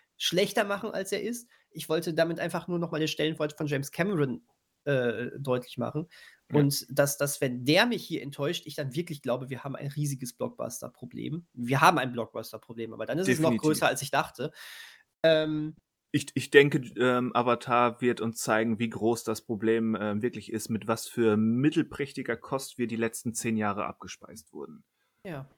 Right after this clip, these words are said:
Speaker 1: ja.
Speaker 2: Weil, weil auch der neue Avatar zwei Trailer, Räusper, Räusper, Übergang,
Speaker 1: Uh.
Speaker 2: ähm,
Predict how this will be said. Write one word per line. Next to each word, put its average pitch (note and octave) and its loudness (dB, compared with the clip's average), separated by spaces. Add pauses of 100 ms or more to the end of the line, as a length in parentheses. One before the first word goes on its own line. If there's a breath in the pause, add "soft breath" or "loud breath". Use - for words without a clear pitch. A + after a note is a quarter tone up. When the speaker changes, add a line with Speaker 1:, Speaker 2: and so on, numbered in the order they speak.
(140)
Speaker 1:
ja. D#3 -6
Speaker 2:
Weil, B2 6
weil C3+ 8
auch C#3+ 8
der D#3 4
neue D#3 4
Avatar D3+ 2
zwei D3 2
Trailer, G#2+ 0 (580 loud breath)
Räusper, A2+ 2
Räusper, A2 0
Übergang, A2 -2 (500 loud breath)
Speaker 1:
Uh. C3+ 4
Speaker 2:
ähm, B2 2